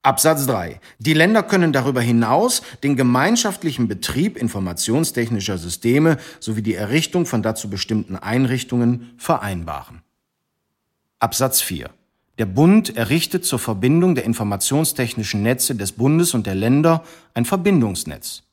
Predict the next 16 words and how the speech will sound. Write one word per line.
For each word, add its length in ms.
Das 200
Nähere 340
zur 180
Errichtung 480
und 100
zum 160
Betrieb 400
des 140
Verbindungsnetzes 1000
regelt 280
ein 160
Bundesgesetz 800
mit 160
Zustimmung 480
des 180
Bundesrates. 840